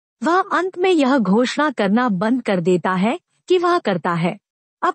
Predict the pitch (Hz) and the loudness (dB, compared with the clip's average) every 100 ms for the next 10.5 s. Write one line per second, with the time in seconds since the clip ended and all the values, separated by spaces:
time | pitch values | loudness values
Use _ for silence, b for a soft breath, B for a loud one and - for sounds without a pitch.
0 | - 262 254 302 381 330 240 254 392 226 | -2 -2 0 0 0 2 2 2 0 0
1 | 226 262 247 220 220 277 262 220 202 214 | -2 -2 -2 -2 0 0 0 0 0 0
2 | - 180 160 170 175 208 - _ _ _ | 0 -2 -2 -2 -2 -6 -12 _ _ _
3 | _ _ 196 214 294 359 - 202 170 - | _ _ -2 0 2 2 2 0 0 -8
4 | _ _ _ _ _ - 262 277 403 480 | _ _ _ _ _ -4 -2 2 2 2
5 | 254 294 359 - 277 - 311 311 - 330 | 0 0 0 0 -4 -2 0 0 0 -2
6 | 370 247 - 302 - 254 262 - 320 262 | 0 -2 -2 -4 -2 0 0 0 0 0
7 | 214 196 185 165 208 185 196 - - 180 | -2 0 -2 -2 -2 0 -2 -6 -6 -4
8 | 147 - _ _ - - 285 269 381 415 | -6 -14 _ _ -10 -4 -2 0 0 0
9 | 392 339 - 254 254 - - 233 262 196 | 2 -2 0 -2 -2 -2 -4 0 0 2
10 | 226 349 240 240 262 | 2 2 0 0 -2